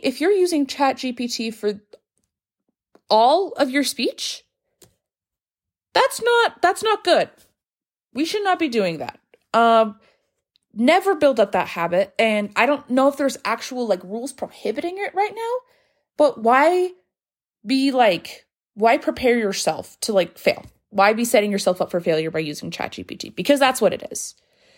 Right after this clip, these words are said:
You, I would say that Chat G P T is a good way to get some ideas flowing, maybe. Um, I would avoid using it at a tournament. At any, any time a judge can see you.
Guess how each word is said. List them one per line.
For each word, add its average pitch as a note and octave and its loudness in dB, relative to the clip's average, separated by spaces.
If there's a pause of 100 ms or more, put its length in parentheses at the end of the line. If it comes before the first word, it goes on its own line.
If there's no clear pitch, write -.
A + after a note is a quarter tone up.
(160)
You, B3+ 0
I B3+ 4
would F4 0
say D4+ 2
that B3 -4
Chat C4 0
G C4+ -6
P B3+ -6
T A#3 -4
is A#3 -2
a G3+ -4
good G#3 2 (420)
way G3+ 4
to F#3+ 0
get F#3+ -4
some F#3+ -2
ideas E3 -2
flowing, A#3+ 2
maybe. A3 -2 (420)
Um, A3 4
I A3 4
would C4 4
avoid G#3 2
using G3 -4
it F#3 -2
at F3+ 2
a - 0
tournament. D3+ -12 (1600)
At F3 2
any, A3 2
any G#3+ 0
time A3 0
a F#3 2
judge F3+ 0
can G3 -8
see - -6
you. - -12